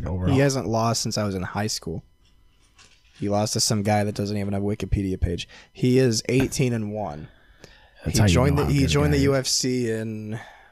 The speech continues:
Speaker 2: two thousand fifteen. He's beaten everybody.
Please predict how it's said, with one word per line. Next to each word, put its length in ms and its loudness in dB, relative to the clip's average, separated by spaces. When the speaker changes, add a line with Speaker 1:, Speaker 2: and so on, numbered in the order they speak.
Speaker 2:
two 100 -10
thousand 400 -4
fifteen. 680 -6
He's 200 -6
beaten 380 -2
everybody. 600 -6